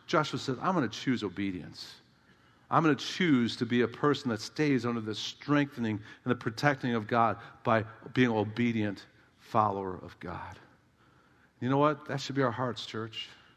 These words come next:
We should have hearts that just say, "I'm, every day I'm gonna recommit to being obedient to God's ways and God's word so I could stay under the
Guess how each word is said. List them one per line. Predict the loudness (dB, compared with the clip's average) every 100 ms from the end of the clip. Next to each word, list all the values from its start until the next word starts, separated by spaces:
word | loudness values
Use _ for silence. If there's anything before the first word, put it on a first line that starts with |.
| _ _ _ _ _ _ _ -4
We |
should | 0 4
have | 4 2
hearts | 2 0 0
that | -6
just | -8 -8 -6
say, | -6 -6 -8 -14 -8
"I'm, | -4 -4 -6 -12 -20 -20 -4
every | 0 2 0
day | 2 4 4 2
I'm | 2 2
gonna | 0
recommit | 2 4 4 2 2 0 -2 -8 -20 _ _ _ _ _ _
to | -6
being | 0 2
obedient | 2 0 2 2 2 0 -6 -16 _ -12
to | -8
God's | 0 2 2 -2
ways | -2 0 -2 -4
and | -4
God's | -4 -4 -6
word | -6 -4 -4 -6 -12 -20 -20
so | -6 -6
I |
could | -6
stay | -8 -4 0
under | 0
the | 0 -2